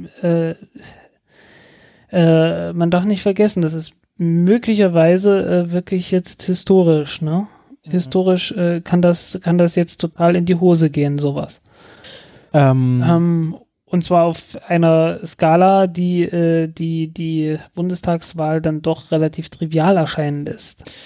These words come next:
Speaker 2: Ja, tatsächlich. Äh, kann man nur hoffen, dass das alles,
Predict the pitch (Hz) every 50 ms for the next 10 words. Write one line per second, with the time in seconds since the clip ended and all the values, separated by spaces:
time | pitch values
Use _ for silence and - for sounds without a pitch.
0 | - - _ _ - 143 143 135 135 135 - 139 - - 147 - - 123 117 -
1 | - - - _ _ _ _ _ _ - - 143 131 127 - - 139 139 139 139
2 | 143 143 131 135 139 - - 156 143 135 131 131 - - - - 131 127 - -
3 | - 135 131 139 131 - - - - - _